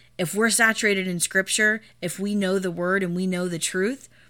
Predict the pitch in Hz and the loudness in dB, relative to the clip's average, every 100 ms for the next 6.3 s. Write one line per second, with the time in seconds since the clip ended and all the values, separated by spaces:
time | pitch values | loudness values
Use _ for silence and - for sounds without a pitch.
0 | - 180 214 202 208 214 220 214 202 180 | -6 0 4 4 2 0 2 2 0 -2
1 | 190 196 202 190 185 175 170 - 208 220 | 2 2 2 0 -4 -4 -8 -6 -4 -2
2 | 190 160 135 - _ _ 220 202 190 - | -2 -4 -8 -14 _ _ 0 0 0 -2
3 | 180 175 - 175 170 165 156 - 160 160 | -2 -4 -4 -6 -2 -2 -4 -4 -6 -6
4 | 147 - 156 156 151 120 170 170 175 170 | -8 -8 -4 -2 -2 -4 -4 -4 -4 0
5 | 165 175 - 165 156 - 156 170 101 151 | 0 0 -2 -6 -4 -4 -4 -8 -10 -8
6 | 170 151 107 | -8 -8 -12